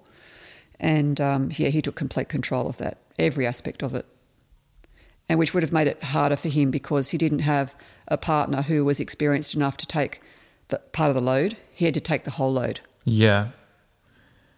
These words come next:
Speaker 2: Um, do you think he was often in a si-, situation like that, or?
Speaker 1: Yeah, he was, 'cause he was one of the, one of our really experienced cops,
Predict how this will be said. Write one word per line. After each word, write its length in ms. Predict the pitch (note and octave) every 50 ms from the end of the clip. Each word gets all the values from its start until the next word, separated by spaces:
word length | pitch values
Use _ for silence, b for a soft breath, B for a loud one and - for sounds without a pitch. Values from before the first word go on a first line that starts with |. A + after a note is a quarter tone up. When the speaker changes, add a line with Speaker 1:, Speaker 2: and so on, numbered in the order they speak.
| b b b b
Speaker 2:
Um, 360 | - C#3+ C3+ C3 C3 C3 - - - -
do 100 | - D3
you 40 | C3+
think 220 | - E3+ E3+ D#3+
he 140 | - D#3 C#3+
was 220 | C3 A#2+ A#2 A2 -
often 300 | - A2+ A2 - - C#3
in 160 | C3 C#3 C#3+ C#3+
a 80 | C#3+
si-, 240 | C#3+ - - D#3 -
situation 540 | - - D3 C3 - D3+ C#3 C3+ - - D3
like 180 | D3 D3 -
that, 180 | - D#3+ G3+ B3
or? 420 | A#3+ C3 B2 A#2 A#2 - - - - _ - - - - _
Speaker 1:
Yeah, 240 | - A#3 A#3 A3 G3
he 120 | F3 G3 G3
was, 260 | F3+ G3+ F#3+ D#3 -
'cause 140 | - F#3 D#3+
he 100 | F#3 F3
was 140 | F3 E3 -
one 120 | G#3 G3
of 80 | F#3+ F3
the, 200 | F3 E3 - - - - - - - _ _ _ _ _ _
one 300 | - - - F#3 G#3 G#3
of 100 | G#3 F3+
our 260 | F#3 E3 D#3+ D#3 - - -
really 380 | - D#3+ F3 G3 F#3+ F#3 F3+
experienced 500 | D3 - - - F3 E3 D#3 C#3 - -
cops, 400 | - - F3+ - - - - -